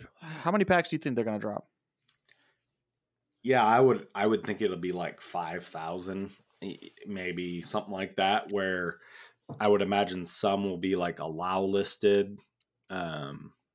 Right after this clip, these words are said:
Speaker 2: some will be airdropped. So I think, you know, it's,
Speaker 1: I don't
Speaker 2: it's
Speaker 1: know if
Speaker 2: gonna be
Speaker 1: they'll,
Speaker 2: diff-,
Speaker 1: yeah,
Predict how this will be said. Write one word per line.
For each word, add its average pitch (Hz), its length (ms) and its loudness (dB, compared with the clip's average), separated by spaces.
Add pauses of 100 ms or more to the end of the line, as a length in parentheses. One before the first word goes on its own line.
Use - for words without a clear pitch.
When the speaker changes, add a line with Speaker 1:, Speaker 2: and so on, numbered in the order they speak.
(280)
Speaker 2:
some 98 280 0
will 87 140 -2
be 82 340 -4
airdropped. 101 840 2 (720)
So 135 300 6
I 127 140 6
think, 135 380 4 (380)
you 143 140 6
know, 92 240 -2 (160)
it's, 135 240 4
Speaker 1:
I 156 60 8
don't 240 100 6
Speaker 2:
it's - 0 -
Speaker 1:
know 294 100 8
if - 60 8
Speaker 2:
gonna 190 80 8
be 156 120 8
Speaker 1:
they'll, 135 60 2
Speaker 2:
diff-, 143 100 8
Speaker 1:
yeah, 226 380 4